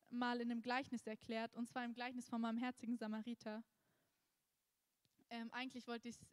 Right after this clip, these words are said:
erst nicht vorlesen, aber dann dachte ich, ähm, vielleicht doch, weil es auch sehr interessant ist, in welchem Zusammenhang Jesus das sagt, nämlich in dem gleichen, den wir vorhin eigentlich gelesen haben. Und zwar lesen wir das in Lukas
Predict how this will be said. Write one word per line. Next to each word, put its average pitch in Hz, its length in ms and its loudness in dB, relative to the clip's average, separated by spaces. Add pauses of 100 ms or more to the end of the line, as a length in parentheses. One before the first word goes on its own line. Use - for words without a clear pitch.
erst 233 300 -6
nicht 247 180 0
vorlesen, 233 440 2
aber 214 180 0
dann 220 180 0
dachte 233 280 -4
ich, - 180 -4 (920)
ähm, 220 260 0
vielleicht 233 400 2
doch, 254 200 0
weil 226 140 2
es 220 160 0
auch 220 140 0
sehr 233 160 2
interessant 247 540 -2
ist, 226 220 -4 (140)
in 226 100 0
welchem 226 220 0
Zusammenhang 233 480 0
Jesus 214 260 -2
das 220 200 -6
sagt, 214 280 -4 (600)
nämlich 226 320 4
in 220 100 0
dem 214 140 -2
gleichen, 214 420 -4
den 214 120 -6
wir 214 80 -8
vorhin 220 340 -4
eigentlich 220 400 -4
gelesen 226 360 -2
haben. 233 260 -2 (560)
Und 240 140 0
zwar 262 260 8
lesen 262 380 4
wir 247 80 4
das 247 140 2
in 233 140 4
Lukas 240 400 2